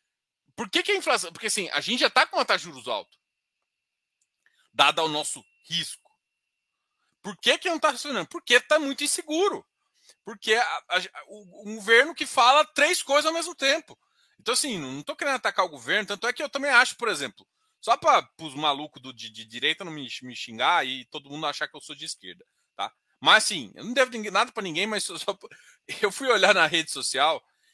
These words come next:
e aí um cara falou de quatrocentos e tal, né, não sei o quê,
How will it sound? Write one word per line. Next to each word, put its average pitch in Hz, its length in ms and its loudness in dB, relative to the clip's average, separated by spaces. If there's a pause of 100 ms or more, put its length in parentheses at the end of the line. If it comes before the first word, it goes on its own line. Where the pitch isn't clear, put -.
(120)
e 160 80 0
aí 190 400 0 (580)
um 254 160 -2
cara 214 280 6
falou 190 200 -4
de 170 120 -10
quatrocentos 208 640 -2
e - 40 -14
tal, 208 260 2
né, 190 200 -6
não 175 80 -10
sei 156 140 -8
o - 20 -20
quê, 202 420 -6